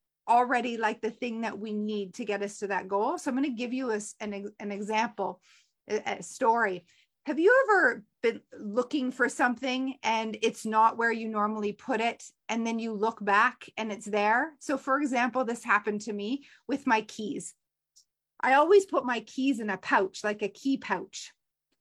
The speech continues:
And I always place my keys by the front door, be,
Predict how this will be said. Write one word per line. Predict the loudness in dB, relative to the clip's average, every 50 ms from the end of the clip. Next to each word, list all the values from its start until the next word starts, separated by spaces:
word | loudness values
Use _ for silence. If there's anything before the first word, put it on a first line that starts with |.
| _ _ _ -6
And | -4 -2 0 0 0 0
I | 2 4 6 6
always | 6 4 4 4 2 2
place | _ -4 -2 -2 -2 -2 -2
my | 0 0 -2
keys | -2 -4 -4 -2 -2 -2 -2
by | -2 0 0 0 0
the | 0 -2
front | -2 0 0 2 2 0 0
door, | 2 4 6 6 6 6 4 2 0 0 -4
be, | -6 -8 -12 -12